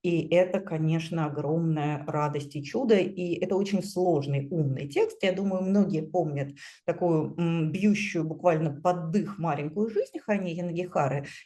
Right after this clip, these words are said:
и ждут, конечно, такого же опыта от, э, её нового текста. Он другой. Это текст, который, как мне кажется, в первую очередь разговаривает с, э, мозгом читателя, не столько с его, а, ли-, э,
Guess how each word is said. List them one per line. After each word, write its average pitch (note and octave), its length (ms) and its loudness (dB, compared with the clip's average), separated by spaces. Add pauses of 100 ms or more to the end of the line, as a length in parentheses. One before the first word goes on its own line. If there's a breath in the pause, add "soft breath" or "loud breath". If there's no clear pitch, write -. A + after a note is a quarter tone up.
и G#3 300 8
ждут, G#3+ 400 0
конечно, G3 440 2
такого G3 400 2
же F#3 260 4 (140)
опыта G3 460 2
от, F3 380 -4 (100)
э, F3 40 -4 (200)
её F3 180 0
нового E3 360 -2
текста. D#4 360 -4
Он A#3+ 180 0
другой. E3 640 -2
Это E3 260 -4
текст, G#3 440 -4
который, D#3+ 420 -2
как C#3 200 -4
мне D#3 140 -2
кажется, F3 400 -2
в - 140 -16
первую F3 400 2
очередь C#3+ 400 0
разговаривает D3+ 1000 2 (320 loud breath)
с, - 240 -10
э, D3 1080 4
мозгом E3+ 600 2
читателя, A3 540 -2
не E3 140 2
столько E3+ 480 -2
с - 180 -12
его, D#3 500 2 (340 loud breath)
а, D3 360 4
ли-, C#3+ 140 0
э, C#3+ 420 -2